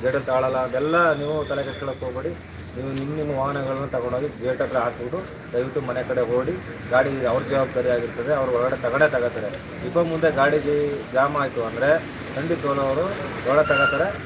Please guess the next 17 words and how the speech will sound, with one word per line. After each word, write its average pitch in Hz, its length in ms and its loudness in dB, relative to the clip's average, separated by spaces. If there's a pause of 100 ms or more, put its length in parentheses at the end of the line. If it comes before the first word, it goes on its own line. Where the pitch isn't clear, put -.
(160)
ದಯವಿಟ್ಟು 147 400 2
ಯಾರು 139 220 2
ಸಹ 160 60 0
ಹೆದರ್ಕೊಳಕ್ಕೆ 160 520 2
ಹೋಗ್ಬೇಡಿ. 143 360 -2
ಧೈರ್ಯವಾಗಿ 170 540 4 (360)
ಡಿಪೋಗಳ 180 260 2
ಹತ್ರ 170 140 2
ಗಾಡಿ 151 280 4
ಹಾಕ್ಬಿಟ್ಟು 151 760 0
ತಮ್ಮ 143 180 -2
ತಮ್ಮ - 160 2
ಮನೆಗಳಿಗೆ 165 400 4
ಹೋಗಿ 151 220 4 (340)
ಈ - 0 -
ಮುಷ್ಕರವನ್ನ 151 640 0
ಬೆಂಬಲಿಸಬೇಕು. 143 760 -2